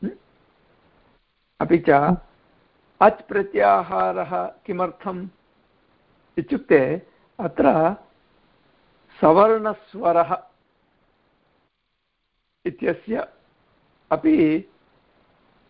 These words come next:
अ, अस्ति वाक्ये। सवर्णस्वरः इति अपि उक्तम् अस्ति वाक्ये। अतः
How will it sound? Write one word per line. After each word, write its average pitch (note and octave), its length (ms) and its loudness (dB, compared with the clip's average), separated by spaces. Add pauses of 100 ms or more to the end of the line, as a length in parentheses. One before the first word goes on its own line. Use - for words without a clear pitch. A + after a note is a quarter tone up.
(1500)
अ, D3 240 -8 (2500)
अस्ति - 340 -2
वाक्ये। D3+ 540 0 (840)
सवर्णस्वरः D#3+ 1000 0 (380)
इति E3+ 200 -4
अपि D#3+ 240 0 (120)
उक्तम् F3 440 -2 (120)
अस्ति D3+ 540 -2 (540)
वाक्ये। C3+ 640 2
अतः G3 500 0